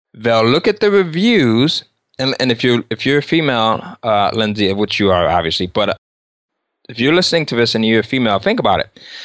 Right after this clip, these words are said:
Think about your own search patterns when you're on Amazon.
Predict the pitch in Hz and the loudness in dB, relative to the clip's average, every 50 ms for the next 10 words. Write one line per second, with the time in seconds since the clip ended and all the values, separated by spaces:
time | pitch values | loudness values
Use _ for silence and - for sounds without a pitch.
0 | - _ - 220 262 - 269 185 156 160 156 151 151 147 139 127 - - 120 117 | -18 _ -6 -2 0 0 0 0 2 2 2 2 2 0 -2 -2 -2 0 0 0
1 | - - - 101 92 90 90 87 95 104 101 107 113 113 107 107 110 107 101 101 | 0 -2 -2 -2 -2 -2 -4 -4 -4 -2 -2 0 0 0 0 0 -2 -2 -2 -4
2 | 98 98 76 64 - | -4 -4 -6 -6 -8